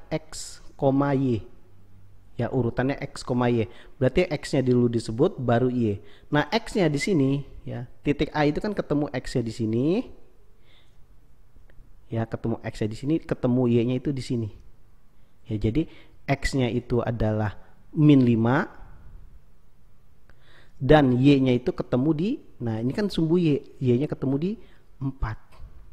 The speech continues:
Gitu ya. Ini empat, ketemu di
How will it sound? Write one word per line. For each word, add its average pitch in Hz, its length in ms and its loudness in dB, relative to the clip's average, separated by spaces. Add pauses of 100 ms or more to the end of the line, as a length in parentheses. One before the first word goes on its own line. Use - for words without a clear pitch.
(240)
Gitu 107 320 -6
ya. 101 40 -12 (360)
Ini 113 240 -2
empat, 135 480 0 (720)
ketemu 113 400 0
di 110 480 2